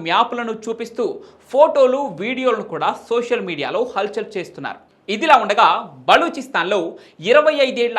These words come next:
హిందూ యువతి కషిష్ చౌదరి అసిస్టెంట్ కమిషనర్గా నియమితురాలై రికార్డు సృష్టించింది. అల్లకల్లోలమైన ప్రావిన్స్లో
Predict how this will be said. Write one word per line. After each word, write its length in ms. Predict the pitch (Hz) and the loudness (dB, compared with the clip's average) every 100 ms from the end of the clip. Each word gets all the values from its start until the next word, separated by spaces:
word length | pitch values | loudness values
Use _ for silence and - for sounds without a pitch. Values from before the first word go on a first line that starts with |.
| 202 - | -6 -8
హిందూ 240 | 208 220 208 | -10 -10 -8
యువతి 300 | 180 196 196 127 - _ _ | -8 -8 -10 -12 -18 _ _
కషిష్ 360 | 254 247 262 - - | -2 0 -4 -8 -2
చౌదరి 380 | 214 226 208 - - 208 | -2 0 -4 -6 -4 -4
అసిస్టెంట్ 440 | 269 254 247 226 208 | -4 -8 -6 -4 -4
కమిషనర్గా 640 | 175 170 - 139 135 185 160 | -4 -6 -8 -8 -2 -2 -2
నియమితురాలై 600 | 151 202 202 196 170 175 - - - 131 | -6 -8 -6 -4 -2 -2 -4 -12 -16 -10
రికార్డు 400 | 180 214 214 208 202 | -2 2 2 0 -8
సృష్టించింది. 520 | 185 - 151 151 - _ _ _ _ _ | -12 -12 -16 -18 -20 _ _ _ _ _
అల్లకల్లోలమైన 1000 | 117 160 269 285 262 254 262 262 247 240 - 190 | -4 0 2 2 2 2 2 2 -2 -4 -4 0
ప్రావిన్స్లో 540 | 202 220 202 - | 0 -2 -8 -6